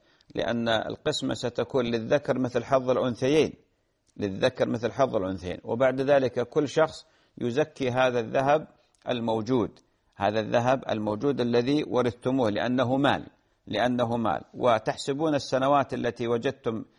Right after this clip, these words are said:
يعني، من، من، من وفاة الوالدة تخرجون، لأن، لأنكم ملكتم هذا الذهب، إلا إذا كان هذا الذهب مفقود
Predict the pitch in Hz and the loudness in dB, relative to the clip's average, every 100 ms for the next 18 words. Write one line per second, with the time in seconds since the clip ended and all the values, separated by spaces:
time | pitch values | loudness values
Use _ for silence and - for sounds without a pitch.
0 | _ _ - 90 107 117 107 120 117 113 | _ _ -6 -2 -2 -2 -2 -2 -2 0
1 | 113 113 113 107 113 131 135 117 113 120 | -2 -2 -2 0 0 4 2 2 0 4
2 | 131 143 151 165 160 _ _ - 135 139 | 4 2 0 -2 -4 _ _ -8 -4 -2
3 | 135 156 127 104 113 101 127 127 - - | 0 2 2 2 2 0 0 0 -2 -8
4 | _ 104 123 135 131 139 135 147 160 - | _ -2 0 0 0 0 2 2 0 -2
5 | 123 123 120 113 110 101 90 160 160 104 | -2 0 0 -2 0 -2 0 2 2 2
6 | - - _ _ - 117 120 - 160 143 | 0 -6 _ _ -8 -2 -2 2 2 2
7 | 131 131 127 135 151 135 135 - - 156 | 2 2 2 2 2 2 -2 -2 0 2
8 | 90 | 2